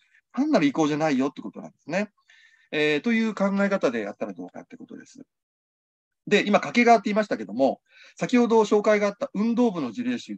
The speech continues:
と文化部の資料集、ぜひ見比べていただくとですね、えーっと、いわゆるモデル地域として、えー、受託をした教育委員会が、名前が出てます。一覧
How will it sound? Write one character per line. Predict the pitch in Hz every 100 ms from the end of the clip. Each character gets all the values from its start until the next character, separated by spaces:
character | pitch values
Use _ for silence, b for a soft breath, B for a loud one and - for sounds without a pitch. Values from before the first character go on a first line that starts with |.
| -
と | 135 117 98
文 | 151
化 | 190 202
部 |
の | 131
資 | 101 101
料 | 104
集、 | - -
ぜ | 180
ひ | 135
見 | 135
比 | 208
べ | 202 185
て |
い | 170
た | 170
だ | 160
く | -
と | 127
で |
す | - 92
ね、 | 92 - _ _ _ _ _ -
え | 127 123 123 120 120
ー |
っ | _ -
と、 | 117 113 113
い | 185
わ | 269
ゆ | 247
る |
モ | 139 170
デ | 254
ル | 262
地 | - 262
域 | 247 -
と | -
し | -
て、 | 123 113 107 -
え | 107 110 107
ー、 |
受 | 104 135
託 | 214 208 196
を |
し | 180 -
た | 165 151 147
教 | - 151
育 | 156
委 |
員 | 143
会 | - 98
が、 | 92
名 | 98 123
前 | 139
が | 131
出 | 139
て | -
ま | -
す。 | _
一 | - 120
覧 | 113